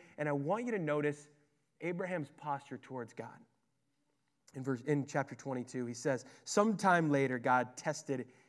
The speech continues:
Abraham. He said, 'Abraham.' 'Here I am,' he replied." Ironically, the same response that he gave to God in chapter twelve when God showed up on the scene. Something cool about Abraham being available.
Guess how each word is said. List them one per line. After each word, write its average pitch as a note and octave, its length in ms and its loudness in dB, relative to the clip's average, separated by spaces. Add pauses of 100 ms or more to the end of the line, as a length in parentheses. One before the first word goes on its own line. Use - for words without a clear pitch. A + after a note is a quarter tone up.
(180)
Abraham. A#2 500 -4
He A#2 80 -8
said, D#3 200 0
'Abraham.' C3 520 4 (720)
'Here E3 180 4
I D#3+ 120 10
am,' D3+ 220 4
he B2+ 120 -4
replied." A#2 500 -2
Ironically, D#3 560 0
the C3 100 -2
same F3 380 -4
response D#3+ 540 2 (220)
that D3 100 0
he D3 60 2
gave D#3 240 0
to D3+ 100 -6
God C#3+ 320 6 (160)
in C#3+ 100 -4
chapter C#3+ 300 -4
twelve D#3+ 440 0
when C#3 140 -4
God C#3 240 2
showed C#3+ 240 -2
up C3 160 -4
on B2+ 120 -2
the A#2 60 -8
scene. A2+ 300 -14 (1040)
Something - 220 -14
cool D#3+ 280 -2
about A#2+ 240 0
Abraham B2 380 -2
being A#2+ 180 -6
available. A#2+ 560 -8